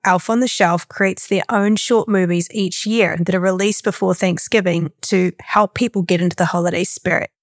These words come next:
I watched one in three D in the movie theater at the zoo in Central Park.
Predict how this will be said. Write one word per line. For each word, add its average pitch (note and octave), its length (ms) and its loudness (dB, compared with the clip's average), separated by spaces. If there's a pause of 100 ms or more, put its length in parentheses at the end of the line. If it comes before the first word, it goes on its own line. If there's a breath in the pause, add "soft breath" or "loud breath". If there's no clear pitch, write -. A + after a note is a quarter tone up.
(840)
I A3 120 6
watched G#3 320 2
one F#3+ 140 2
in F#3 100 2
three G3+ 320 0
D F3+ 220 2
in F3 80 2
the F3 80 2
movie F#3 280 0
theater E3+ 360 0
at D3 100 -2
the F3+ 100 -2
zoo F3+ 240 0
in E3+ 140 0
Central E3 380 -4
Park. - 460 -4